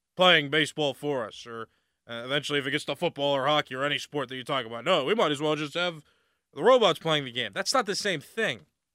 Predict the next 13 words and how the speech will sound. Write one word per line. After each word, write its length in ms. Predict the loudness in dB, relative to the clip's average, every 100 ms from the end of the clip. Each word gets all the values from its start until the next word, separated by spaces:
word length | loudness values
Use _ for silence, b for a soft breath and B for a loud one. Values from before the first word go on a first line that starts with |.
| _ _ _ _ _ _ _ _ _ _ _ _ _ 0
The 140 | 0
of-, 320 | 0 -6 -20 _
the 140 | -2 -2
officials 760 | 0 2 2 4 2 2 -2
are 160 | -4 0
not 260 | 2 0
supposed 420 | -2 -2 -2 -2
to 60 | -6
be 540 | 0 2 2 2 -2 -8 _ _ _ _ _ _ _ _ _
part 380 | 2 4 4 2
of 300 | 0 0 -2
the 60 | -4
game 380 | 2 4 2